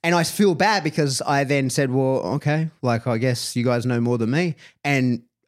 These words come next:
I didn't say anything to the guy. And that has fucking weighed on me.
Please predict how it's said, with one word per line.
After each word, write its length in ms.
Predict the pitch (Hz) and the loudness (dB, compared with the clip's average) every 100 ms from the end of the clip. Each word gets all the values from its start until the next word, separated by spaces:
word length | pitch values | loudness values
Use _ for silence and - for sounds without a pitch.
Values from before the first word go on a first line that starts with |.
| - | -4
I 80 | 139 | -4
didn't 440 | 117 101 170 185 | -2 0 2 2
say 220 | - 143 117 | 2 0 0
anything 300 | 104 101 95 | -2 -4 -8
to 80 | - | -8
the 80 | 92 | -6
guy. 280 | 95 95 - | -2 -2 0
And 200 | 143 147 | 2 2
that 160 | 185 | 2
has 200 | 190 165 | 2 0
fucking 380 | - 160 151 120 | -2 -2 -2 0
weighed 280 | 113 139 147 | 0 2 0
on 160 | 107 98 | -2 -4
me. 280 | 85 120 | -6 -8